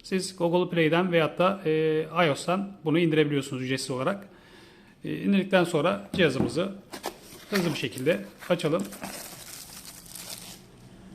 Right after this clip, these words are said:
Kutu içerisinden bir adet masaüstü gece görüşlü gizli kamera çıkıyor.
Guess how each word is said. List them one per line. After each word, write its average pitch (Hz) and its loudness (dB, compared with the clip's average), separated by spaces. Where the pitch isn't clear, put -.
Kutu 233 -2
içerisinden 190 2
bir 190 4
adet 170 2
masaüstü 190 0
gece 170 2
görüşlü 185 -2
gizli 147 -2
kamera 120 -2
çıkıyor. 165 0